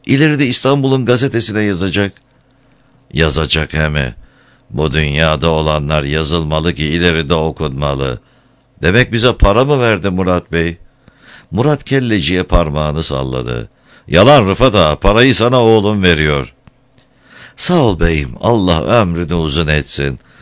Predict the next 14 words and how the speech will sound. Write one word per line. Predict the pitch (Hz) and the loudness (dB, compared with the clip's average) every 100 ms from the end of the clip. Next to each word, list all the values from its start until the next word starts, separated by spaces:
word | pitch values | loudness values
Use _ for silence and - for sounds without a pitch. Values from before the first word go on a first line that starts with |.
| - - | -12 0
Allah | 147 135 117 | 2 2 0
seni | 98 110 98 | 0 0 0
bu | 101 76 | -2 -2
dar | 85 80 | 0 0
yerden | 85 82 73 85 78 | 0 0 0 -2 -2
kurtarsın | - 98 82 85 76 87 82 | -2 -2 -2 -2 -2 -4 -2
tez | 92 85 73 | 0 0 0
vakitte. | 80 78 78 - 73 71 69 _ _ _ - - - - | -4 -2 -4 -4 -4 -4 -6 _ _ _ -20 -20 -20 0
Kellecinin | 143 143 147 131 139 | 2 4 2 0 0
yanağına | 151 107 71 69 67 65 | 0 0 0 0 0 0
avcunu | 85 80 110 92 127 135 | 0 0 -2 -2 -4 -4
sürerek | - 117 110 107 | -2 -2 0 0
yavaşça | 85 92 92 - 80 | 0 0 -2 -2 -4
sordu. | - 73 67 64 62 | -2 -4 -4 -6 -6